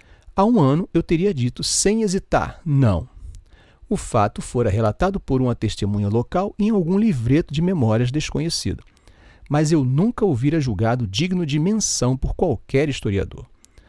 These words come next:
Um ano atrás, o doutor Kingston Clark citou-o nas suas conferências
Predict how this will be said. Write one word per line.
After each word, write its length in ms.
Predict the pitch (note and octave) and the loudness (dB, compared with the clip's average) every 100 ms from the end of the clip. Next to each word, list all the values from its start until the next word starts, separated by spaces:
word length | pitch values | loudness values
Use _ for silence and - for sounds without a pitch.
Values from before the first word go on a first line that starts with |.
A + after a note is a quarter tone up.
| - - - | -20 -8 2
Um 100 | G#3+ | 4
ano 220 | A#2 B2+ | 6 4
atrás, 460 | E3+ - C3 E3+ - - - | 2 2 2 0 -8 -20 -12
o 100 | - | -4
doutor 420 | G#3+ - - C#3+ | -2 0 0 -2
Kingston 420 | - D#3 - - A#2 | 0 -4 -2 -4 -2
Clark 440 | G2 F2+ B2 - | 0 0 -2 -6
citou-o 680 | - - - D#3+ G#3+ D#3 A2 | -6 -6 2 4 4 2 0
nas 200 | C3 C#3 | -2 -2
suas 380 | - F3+ F#3 - | -2 -2 -2 -2
conferências 1000 | - G#3+ - D#3+ A2 A#2+ - - - - | -4 -4 0 2 2 0 -2 -6 -8 -12